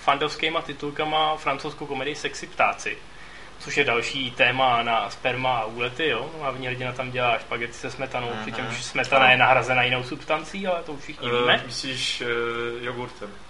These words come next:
Speaker 2: No, úplně přesně takhle.
Speaker 1: Bílým, no.
Speaker 3: Dobře.
Speaker 1: Eh, ka-, ka-, každopádně tam je úplně fascinující, ne? Že to ten člověk stihnul úplně perfektně přeložit, ten film.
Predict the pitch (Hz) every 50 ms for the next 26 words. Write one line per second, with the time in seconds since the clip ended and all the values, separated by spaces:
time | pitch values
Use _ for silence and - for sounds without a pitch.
0 | - - - - - 101 113 113 113 117 113 - 131 127 127 - 127 123 - 117
1 | 110 139 160 170 156 143 123 117 113 107 104 107 120 143 - - - - 120 120
2 | 120 120 120 - 110 101 95 - 117 120 123 123 127 139 135 - - 160 151 151
3 | 160 156 151 170 180 190 185 185 185 180 185 190 185 - - - - 180 165 -
4 | - 156 151 139 135 - 139 127 143 175 190 190 202 196 202 196 190 185 175 175
5 | - - 160 156 180 196 185 151 - 175 180 180 180 151 - - 160 151 - 208
6 | 196 - 160 131 117 123 127 127 - 127 123 - - 117 104 101 - -